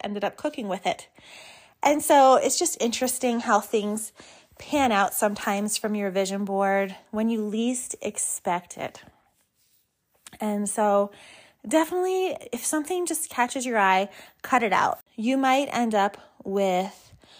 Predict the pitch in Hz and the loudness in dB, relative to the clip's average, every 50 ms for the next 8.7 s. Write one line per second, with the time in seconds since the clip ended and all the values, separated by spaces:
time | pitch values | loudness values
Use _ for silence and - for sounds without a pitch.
0 | - _ _ _ - 208 214 214 220 214 208 208 208 - - 180 175 - - 233 | -20 _ _ _ -2 0 2 4 4 4 4 4 2 -2 -6 -6 -4 -4 -2 -2
1 | 233 233 240 233 - 190 180 - 180 190 190 202 - 220 220 220 - - 208 185 | 0 -2 -2 -4 -6 -10 -8 -6 -6 -4 -4 -2 0 0 0 -2 -2 -4 -4 -4
2 | 190 175 175 175 202 185 196 196 202 214 220 - - _ _ - 185 202 190 190 | -4 -4 -6 -6 -6 -6 -6 -4 -4 -4 -4 -6 -8 _ _ -6 -4 -4 -2 -2
3 | 202 196 202 185 180 170 170 175 175 175 202 - - 247 254 285 330 - - _ | -4 -2 -2 -2 -2 -2 -4 -4 -4 -4 -4 -4 -2 0 0 0 -2 -4 -10 _
4 | - - - - - - - _ - 202 208 202 196 202 180 180 180 - 190 202 | -20 -20 -20 -20 -20 -20 -18 _ -4 -2 -2 0 -2 -2 -2 -2 -2 -2 -2 -2
5 | 220 233 247 262 277 - - _ - - - 539 571 554 - - - 208 185 202 | 0 0 0 0 -2 -4 -14 _ -10 -8 -4 -4 -4 -4 -4 -2 0 0 0 0
6 | 220 220 - _ - _ _ _ _ _ _ _ _ _ _ _ _ - - - | -2 -6 -12 _ -20 _ _ _ _ _ _ _ _ _ _ _ _ -10 -2 0
7 | 285 277 262 - - - - 381 494 523 - - - - - - - - - 254 | 0 0 0 -2 -4 -4 0 0 0 0 0 -6 -16 -18 -16 -16 -4 2 4 4
8 | 262 254 196 156 147 156 165 160 190 208 247 302 294 | 6 6 4 4 2 2 0 0 0 0 0 -2 -2